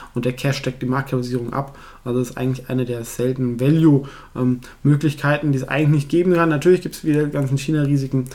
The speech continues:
aber man muss es halt auch mal machen, ähm, und, ähm, fun-, wird nicht immer funktionieren, aber im Schnitt denke ich schon. Und Pampa Energia habe ich auch gekauft. Das ist ja so ein, ähm, argentinische Aktie, Stromversorger, um ein bisschen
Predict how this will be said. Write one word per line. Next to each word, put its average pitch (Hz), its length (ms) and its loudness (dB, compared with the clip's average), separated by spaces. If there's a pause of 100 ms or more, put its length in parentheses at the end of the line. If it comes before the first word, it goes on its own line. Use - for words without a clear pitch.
(140)
aber 127 420 0
man 139 160 2
muss 143 140 6
es 135 120 0
halt 131 140 0
auch 123 140 -4
mal 127 160 -2
machen, 156 420 0 (280)
ähm, 127 260 0
und, 127 300 -2
ähm, 127 240 -10 (260)
fun-, 160 240 0
wird 180 140 4
nicht 147 120 0
immer 165 280 2
funktionieren, 139 600 -2
aber 120 320 -4 (720)
im 120 120 -2
Schnitt 117 300 -4 (300)
denke 127 140 0
ich 120 80 -6
schon. 120 180 -2
Und 127 120 -2
Pampa 143 260 2
Energia 143 640 0 (240)
habe - 100 -8
ich 131 80 0
auch 135 120 -6
gekauft. 131 340 -2
Das 123 100 -2
ist - 100 -10
ja 120 100 -6
so 117 160 -8
ein, 117 160 -6 (340)
ähm, 113 180 -6 (100)
argentinische 165 920 4
Aktie, 151 600 0
Stromversorger, 135 920 2 (400)
um 131 80 4
ein 123 60 2
bisschen 131 480 2